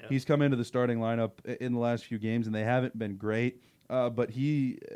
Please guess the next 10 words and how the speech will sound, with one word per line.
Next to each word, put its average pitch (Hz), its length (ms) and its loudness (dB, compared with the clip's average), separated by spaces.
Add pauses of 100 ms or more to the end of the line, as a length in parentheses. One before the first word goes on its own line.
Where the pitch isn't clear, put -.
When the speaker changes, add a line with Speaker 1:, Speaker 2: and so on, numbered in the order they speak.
(120)
Speaker 2:
has 131 240 -2
really 131 260 0
started 123 280 -2
to 113 60 -4
put - 160 -6
some 110 120 -8
stuff 117 180 -4
together. 113 420 0 (220)
He's 120 160 -4
averaging 117 720 2